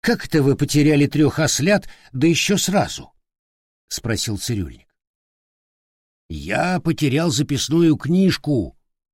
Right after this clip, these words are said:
сказал Санчо, "а в ней, кроме письма к Дульсинее, была еще записка моего господина. По этой записке его племянница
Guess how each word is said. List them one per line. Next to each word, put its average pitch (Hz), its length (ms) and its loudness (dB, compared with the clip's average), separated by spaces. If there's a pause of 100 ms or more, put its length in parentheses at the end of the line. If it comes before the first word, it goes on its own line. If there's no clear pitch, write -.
сказал 104 380 -4
Санчо, - 540 -10 (260)
"а 135 220 0
в 104 100 -4
ней, 185 460 2 (300)
кроме 139 340 2
письма 151 420 0
к - 60 -2
Дульсинее, 135 760 0 (260)
была 101 280 -4
еще 165 320 0
записка 165 640 0
моего 165 320 2
господина. 156 760 0 (680)
По 95 160 -4
этой 139 280 0
записке 139 600 -2
его 127 260 0
племянница 127 880 -2